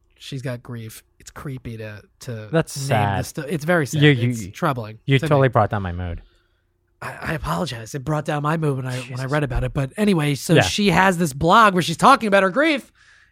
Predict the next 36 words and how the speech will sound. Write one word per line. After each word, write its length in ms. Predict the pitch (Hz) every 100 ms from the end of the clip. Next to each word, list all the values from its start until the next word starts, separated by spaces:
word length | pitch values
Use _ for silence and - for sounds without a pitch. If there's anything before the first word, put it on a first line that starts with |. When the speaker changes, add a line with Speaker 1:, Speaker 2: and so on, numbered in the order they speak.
| -
Speaker 1:
and 140 | 202
they 100 | 233
took 220 | 233 277
the 80 | 262
picture 300 | 190 277 214
off 120 | 247
her 80 | 220
blog 340 | 196 220 214 196
and 80 |
were 80 | 190
like, 180 | 185 180
"This 140 | 247
is 60 | 254
a 60 | 214
Planned 200 | 220 190
Parenthood 300 | 247 202 175
abortion." 380 | 185 254 - 156
No, 180 | 220
it's 180 | 196 190
not. 240 | 240 214 - 143
Speaker 2:
<laughs> 100 | -
Speaker 1:
That's 200 | 180 -
fucking 380 | 208 196 185
Walter 380 | 147 170 180 190
Fretz, 500 | - 208 240 190 -
this 200 | 165 156
woman's, 420 | 160 165 160 151 165
uh, 120 | 147
poor 260 | - 165 147
stillborn 500 | - 160 151 143 131
son. 240 | 175 156
Speaker 2:
Yeah. 160 | 113 90 - _ _
Speaker 1:
Okay. 400 | 180 165 131 131 135 _ - - _ -
Planned 320 | - 285 302
Parenthood 760 | - 311 359 240 180 170 165 196
Speaker 2:
Mm-hmm. 160 | 120